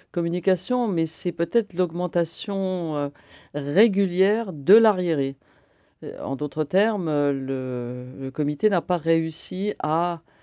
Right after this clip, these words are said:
euh, réduire, euh, cet arriéré, mais qui, qui, qui, en fait, s'est, s'est encore accentué. Et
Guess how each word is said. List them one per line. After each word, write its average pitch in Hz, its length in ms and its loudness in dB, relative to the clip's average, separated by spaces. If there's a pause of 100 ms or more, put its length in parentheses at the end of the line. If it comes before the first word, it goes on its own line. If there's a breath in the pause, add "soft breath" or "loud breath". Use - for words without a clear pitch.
(280 soft breath)
euh, 135 320 2
réduire, 185 760 4
euh, 131 300 -8
cet 143 300 -6
arriéré, 151 540 -2
mais 147 520 -2
qui, - 140 -20
qui, - 140 -20
qui, - 120 -10
en 139 80 -4
fait, 190 220 -2
s'est, 143 240 -6
s'est 143 260 -8
encore 151 380 -6
accentué. 143 520 -8 (920 soft breath)
Et 165 340 6